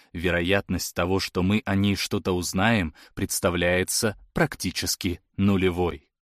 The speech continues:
Однако моя задача — продемонстрировать вам, что на самом деле у нас немало оснований судить о внешнем виде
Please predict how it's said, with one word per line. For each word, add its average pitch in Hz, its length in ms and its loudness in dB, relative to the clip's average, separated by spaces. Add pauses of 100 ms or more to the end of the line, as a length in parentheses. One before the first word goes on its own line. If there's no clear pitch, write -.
(1120)
Однако 98 500 0
моя 95 380 2
задача — 87 600 -2 (220)
продемонстрировать 143 1000 0
вам, 87 300 0 (160)
что - 220 -8
на 85 140 -2
самом 87 400 0
деле 113 380 0 (180)
у 139 80 2
нас 147 260 2
немало 131 520 6
оснований 95 720 0
судить 98 500 -4 (220)
о 110 120 0
внешнем 95 640 0
виде 87 340 -4